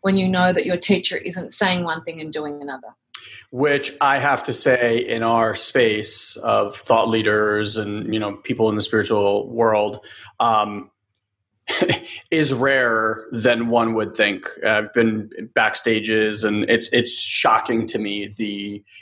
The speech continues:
Speaker 2: incongruency of certain people that are you know, one way on stage and then get off on stage and they're, like, an entirely different human being. It's, it's very, uh,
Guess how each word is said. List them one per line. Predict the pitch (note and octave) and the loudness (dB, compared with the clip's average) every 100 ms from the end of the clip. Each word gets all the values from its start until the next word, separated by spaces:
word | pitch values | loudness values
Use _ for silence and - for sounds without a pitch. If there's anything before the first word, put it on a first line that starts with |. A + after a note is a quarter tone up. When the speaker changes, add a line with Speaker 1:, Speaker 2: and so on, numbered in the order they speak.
| _ | _
Speaker 2:
incongruency | C#3 C#3 C#3 B2+ A2+ A#2 A2+ A2 G2+ - G2+ G2+ G#2+ | 0 0 0 -2 0 0 2 0 0 0 0 0 2
of | A2+ G2+ | 2 2
certain | - - A#2 G#2 | 0 2 2 0
people | A#2+ A2+ A2 G#2+ | -4 -2 0 2
that | G#2 G2+ | 2 4
are | G#2 G#2 - - - _ _ _ _ _ | 2 2 -4 -20 -20 _ _ _ _ _
you | B2+ | -4
know, | A2+ | -2
one | A2+ C3 C3+ | 2 2 2
way | C3 | 2
on | B2 A#2 | 0 0
stage | - A#2+ A#2 A2+ | 0 2 2 0
and | A2+ | 0
then | A#2 | 0
get | A2+ A2+ | 2 2
off | A2 A2+ | 2 2
on | G2+ | -2
stage | - A2 A2 | 0 0 0
and | G#2+ | -2
they're, | G#2+ | 0
like, | G#2+ G#2 | 2 2
an | A2 | 0
entirely | G#2+ A2 A2 G#2 A2 | -2 0 2 2 0
different | G#2+ - G2 | -6 -8 -8
human | A2 G#2 | -8 -6
being. | G#2 G#2+ G#2+ | -4 -2 -4
It's, | G#2 - | -8 -10
it's | A#2+ A#2+ | -10 -8
very, | A2+ C3+ E3 E3 D#3 C#3 | -2 0 2 0 -2 0
uh, | A#2 A2 G#2+ | 0 2 2